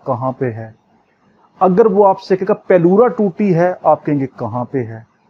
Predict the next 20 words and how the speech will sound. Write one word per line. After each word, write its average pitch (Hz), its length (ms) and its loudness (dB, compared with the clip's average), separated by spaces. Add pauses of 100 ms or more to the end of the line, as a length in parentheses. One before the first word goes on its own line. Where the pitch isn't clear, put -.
(100)
ब्रोंकियोलस 175 1000 2
के 214 60 0
ऊपर 202 240 0
कोई 196 180 -2
मसला 175 380 0
आया 170 200 4
है, 175 60 -2 (380)
वो 156 100 0
कहां 127 380 -8
पे 131 140 -8
है। 113 260 -10 (840)
तो 156 60 0
ये 156 100 2
तो 160 120 -4
मैंने 160 180 -4
थोड़ी 165 320 -4
सी 170 200 -6
अभी 147 200 -2
आपको 135 320 -2
बताई। 131 440 -4